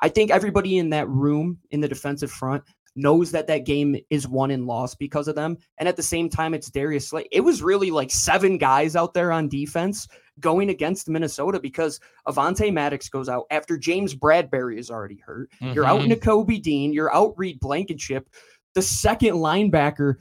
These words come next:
Speaker 1: that you're starting was just on the practice squad, and you signed him to the active roster. The Eagles were playing with a hand tied behind their back. But if this is the floor, Pete, to where even with an injured defense, and now you're gonna have eleven days to rest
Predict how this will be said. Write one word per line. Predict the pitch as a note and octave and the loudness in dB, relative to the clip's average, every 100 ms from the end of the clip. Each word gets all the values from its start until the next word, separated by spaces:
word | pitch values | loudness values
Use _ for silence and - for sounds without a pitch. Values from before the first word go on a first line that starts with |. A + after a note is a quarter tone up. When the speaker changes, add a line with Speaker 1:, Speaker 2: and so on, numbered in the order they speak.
| - | -2
Speaker 1:
that | D3+ | -2
you're | F3 D3+ | 2 0
starting | - E3 E3+ F#3 E3 | 0 2 4 4 2
was | C#3+ C#3+ | 0 -4
just | - F3+ B3+ - | -4 -2 -2 0
on | C4+ B3 | 0 2
the | - | 2
practice | - E3+ A3+ C4+ G#3 - | 2 2 0 0 -6 -6
squad, | - C3 C3 A#2 C3 _ _ | -6 -6 -6 -8 -10 _ _
and | E3+ F#3+ | -4 -2
you | G3 | -2
signed | - - G#3+ A#3 | -4 -4 -2 0
him | A3+ G#3 | 0 0
to | G3+ | -2
the | F3 | 0
active | F3 F#3 F3+ D3 | 0 0 -2 -2
roster. | C#3 E3+ - - D3+ - _ - - | 2 2 2 -2 -4 -4 _ -14 -6
The | |
Eagles | G#3 C#4+ G#3 | -2 0 0
were | G#3 | 0
playing | - G#3 G#3 | 0 -2 -2
with | F3+ | -4
a | C3 | -4
hand | E3+ A#3 | -2 -2
tied | A3 E3+ C#3 | -2 -4 -4
behind | C#3+ C#3 | -8 -6
their | C3 B2+ | -8 -6
back. | C3 B2 - _ _ _ | -6 -8 -10 _ _ _
But | F#3+ F3 | 0 2
if | D#3 | 2
this | A3 D4 | 2 2
is | C4+ - | -2 -2
the | D#3 | -6
floor, | - D3+ D#3+ | -4 -2 0
Pete, | D3 C#3 B2+ - | -2 -6 -8 -8
to | D3 | -2
where | D#3 - | 0 0
even | A3 A3 G#3+ | 0 0 2
with | F#3+ F#3+ | 2 0
an | C#3 - | -4 -4
injured | E3+ F#3+ F#3 D#3+ B2 | -2 0 0 -2 -2
defense, | D3 D3 C3 B2 | -8 -6 -8 -6
and | C3 | 0
now | E3 F3+ | 2 2
you're | D3+ | 0
gonna | D3 | 0
have | C#3+ | -2
eleven | C3+ C#3 C#3+ C3+ | -2 0 0 0
days | C#3+ C3+ | 0 -2
to | - | -6
rest | B2+ C3+ C3+ | -2 0 -2